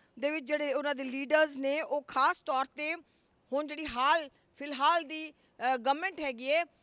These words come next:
ਉਹਦੇ against ਬੋਲ ਕੇ ਦਿਖਾਣ, ਉਹਦੇ against ਬੋਲ ਕੇ ਦਿਖਾਣ। ਇਹ ਖਾਸ ਤੌਰ ਤੇ ਲਿਖਿਆ ਹੈ, "If you have guts, ask them to speak against the present government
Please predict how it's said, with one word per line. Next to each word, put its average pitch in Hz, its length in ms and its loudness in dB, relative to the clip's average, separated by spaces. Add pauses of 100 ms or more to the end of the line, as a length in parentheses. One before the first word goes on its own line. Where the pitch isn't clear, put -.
(180)
ਉਹਦੇ 294 240 -4
against 311 640 -10
ਬੋਲ 262 300 2
ਕੇ 285 140 0
ਦਿਖਾਣ, 277 460 2 (300)
ਉਹਦੇ 320 400 -4 (120)
against 269 420 -6
ਬੋਲ 262 240 4
ਕੇ 269 100 -4
ਦਿਖਾਣ। 285 340 -2
ਇਹ 285 260 0
ਖਾਸ 262 260 0
ਤੌਰ 277 200 -2
ਤੇ 262 160 -6
ਲਿਖਿਆ 285 260 -2
ਹੈ, 320 100 2 (380)
"If 277 60 -6 (100)
you 320 140 0
have 254 120 2
guts, 262 560 2 (1160)
ask 233 320 -8
them 285 220 0
to 320 320 -8
speak 294 600 -6
against 294 420 -4
the - 0 -
present 277 360 -6
government 269 420 -2